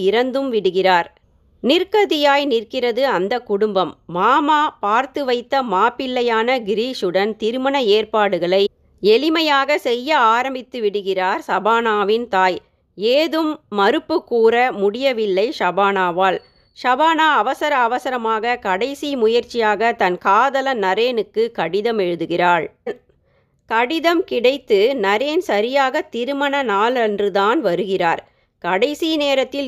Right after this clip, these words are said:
ஏதும் செய்ய இயலவில்லை நரேனால். ஷபானா கிரீஷ் திருமணம் முடிகிறது.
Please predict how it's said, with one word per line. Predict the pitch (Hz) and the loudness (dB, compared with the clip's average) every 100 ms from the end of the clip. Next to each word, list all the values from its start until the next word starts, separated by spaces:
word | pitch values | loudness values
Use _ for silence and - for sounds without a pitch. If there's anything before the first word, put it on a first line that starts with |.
| 214 | 2
ஏதும் | 202 262 269 294 | 2 2 -2 -4
செய்ய | 285 226 220 262 | -2 -2 0 -2
இயலவில்லை | 214 214 240 208 190 190 233 | 0 0 0 -2 -2 0 0
நரேனால். | 202 170 202 196 175 156 - _ _ | 0 0 0 2 0 -2 -6 _ _
ஷபானா | - 185 190 254 262 262 269 | -4 -2 0 0 2 2 0
கிரீஷ் | 233 202 214 262 - | -2 -2 -2 -6 -8
திருமணம் | 214 202 247 233 208 220 | -4 -4 -2 -2 -2 -2
முடிகிறது. | 180 185 180 175 151 175 | -2 -2 -2 -2 -2 0